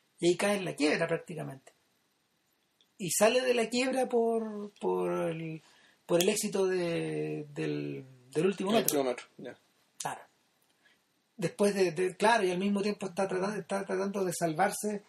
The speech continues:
Speaker 1: rodando la quinta parte de, de, de, de las aventuras de Antoine Donnel,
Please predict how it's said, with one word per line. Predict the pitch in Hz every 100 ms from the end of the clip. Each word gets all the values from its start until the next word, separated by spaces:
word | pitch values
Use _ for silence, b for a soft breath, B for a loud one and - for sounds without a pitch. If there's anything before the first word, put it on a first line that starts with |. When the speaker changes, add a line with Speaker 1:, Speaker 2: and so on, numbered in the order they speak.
| B B -
Speaker 1:
rodando | 180 180 196 196
la | 175
quinta | 165 208 - 202
parte | 226 220 214 208
de, | 196 185 180 180 175 165 156 B B B B _ -
de, | 226 -
de, | 208 196
de | 180
las | 175
aventuras | 170 180 - 214
de | 170
Antoine | 175 202 190
Donnel, | 196 254 85